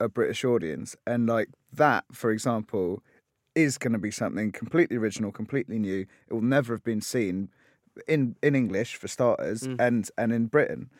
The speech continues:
Speaker 1: for seconds. But you know, I, I'm gonna have to ask myself the same questions. Like,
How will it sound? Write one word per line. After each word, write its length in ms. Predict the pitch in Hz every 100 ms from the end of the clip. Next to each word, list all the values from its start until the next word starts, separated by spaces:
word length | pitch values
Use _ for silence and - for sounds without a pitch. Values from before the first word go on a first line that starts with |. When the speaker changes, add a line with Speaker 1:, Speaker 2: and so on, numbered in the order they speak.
| _ _
Speaker 1:
for 140 | - 113
seconds. 600 | 139 127 - - 123 - -
But 260 | 127 113 - _ - - - _ _ _ _ _ -
you 80 | 139
know, 160 | 107
I, 160 | - 139 -
I'm 200 | 143 147
gonna 220 | 139 127
have 200 | 131 127
to 60 | 127
ask 280 | 113 127 123
myself 320 | 131 131 123
the 60 | -
same 180 | 131 127
questions. 420 | 165 - - -
Like, 300 | 104 -